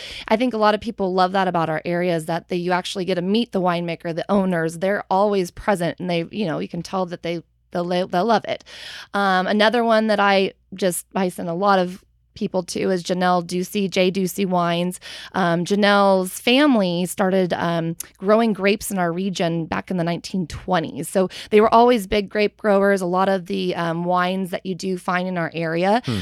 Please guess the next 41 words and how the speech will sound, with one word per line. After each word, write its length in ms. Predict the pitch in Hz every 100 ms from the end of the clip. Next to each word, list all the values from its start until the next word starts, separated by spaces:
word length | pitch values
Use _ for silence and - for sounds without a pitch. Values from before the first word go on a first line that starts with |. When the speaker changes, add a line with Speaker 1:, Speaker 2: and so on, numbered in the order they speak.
| 90
Speaker 1:
actually 320 | - - 180
have 360 | 156 190 190 175
Ducey 440 | 190 175 196 170
grapes 400 | - 165 165 - _ -
in 240 | 208 226
them. 300 | - - 165 - - -
You 100 | 190
go 240 | 185 220 220
in 140 | 214
there, 240 | 208 202
my 120 | 190 165
groups 360 | 202 202 -
just 260 | - 185 -
love 300 | 170 170 151
it. 100 | 147 -
"This 180 | 202 -
is 100 | 185
Paso, 460 | - 185 175 - 156
this 240 | 170 -
is 140 | 165
awesome." 480 | 165 170 - 180 185
So, 260 | 170 180 175 - - -
um, 240 | 208 180
that's 260 | 190 190 -
definitely 460 | - 196 208 185 190
one 180 | 175 175
of 80 | 175
our 140 | 170
favorites. 560 | - 175 170 170 160 - - -
And 180 | - 247
then 140 | 302 302
also, 440 | 320 349 381 330
uh, 240 | 240 233
Dow 280 | 214 226 226
Vineyards. 560 | 220 214 190 139 170 -
Um, 300 | 202 185 180
they 180 | 226 240
have 440 | 277 262 233 208 196
one 240 | 196 202 208
of 140 | 196
the 520 | 214 208 196 190 190